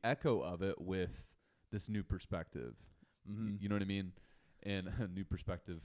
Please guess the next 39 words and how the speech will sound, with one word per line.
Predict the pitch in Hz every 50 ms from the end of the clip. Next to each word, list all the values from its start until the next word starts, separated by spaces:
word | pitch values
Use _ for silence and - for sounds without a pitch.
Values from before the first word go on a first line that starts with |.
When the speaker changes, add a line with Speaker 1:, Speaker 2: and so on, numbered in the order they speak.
| -
Speaker 1:
from | - 113 110 98
Paul, | - - 80 78 76 - -
not | 92 85 71
on | - 76 82 85 73
Paul. | 85 82 - 135 -
Speaker 2:
<laughs> | - -
Right, | - 110 110 101 98 92 95
yeah. | 101 107
Speaker 1:
But | 107 98 - -
I, | 104 107 - -
I | 113
think | - - 139 143 143 -
it's, | 143 135 117 - - - - - - - _ _ _ _ - - - - -
you | - 85 98 113
know, | 107 101 95 87 82 78 - _ _ _ _ _ _ _ _ _ _ _ _ _ _ _ _ _ _
perfectly | - 139 131 120 127 110 107 98 90
fine | - - 110 113 123 117 87 82 85 85 - - - - -
in | - 98 90 87 87 87 87 92
saying | - - 113 104 98 95 90 85 85 82
we | 95 107 113 - -
understand | 113 107 92 90 85 - - 110 107 104 98 90 87
that | 87 76
Jesus | 90 87 104 101 95 87 82 82
is | 92 95 90
the | 90 -
fulfillment | - - 85 - - 104 98 98 90 80 71 - - - - - - - - - - _ - -
of | - 92 95 92 78 82
that | 85 92 85 80 - 76
Davidic | 82 82 85 87 80 - -
covenant, | - 95 85 78 76 64 52 - -
Speaker 2:
Mm-hmm. | - 127 123 120 117 110 110 110 - - _ -
Speaker 1:
right? | 90 90 92 90
And | 73 101
so | 101 - 110 98
he | 95 98 104 101
fulfills | 95 - - 98 90 - - 107 107 104 104 98 90 - 95 -
all | 92 95 98 98
of | 95 82 80 76
those | 87 85 85 82 82 82 80 - -